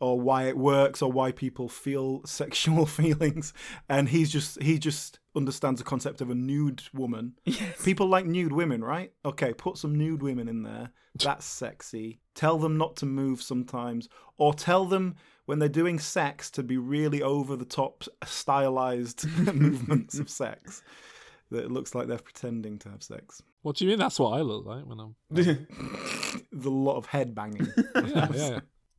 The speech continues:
Speaker 3: Like, it's like the scene from Wayne's World when they listen to Queen. <laughs>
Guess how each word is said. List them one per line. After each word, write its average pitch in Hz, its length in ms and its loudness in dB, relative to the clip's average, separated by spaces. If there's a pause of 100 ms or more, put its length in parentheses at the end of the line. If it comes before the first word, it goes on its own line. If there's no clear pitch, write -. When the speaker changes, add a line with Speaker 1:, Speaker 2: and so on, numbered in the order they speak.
Speaker 3:
Like, 156 220 10
it's 156 120 8
like 208 160 12
the 196 80 10
scene 190 240 10
from 147 220 4
Wayne's 151 360 6
World 113 300 -2
when 113 120 -4
they 117 80 -2
listen 139 340 2
to 135 100 -2
Queen. 131 400 0 (140)
<laughs> - 760 -2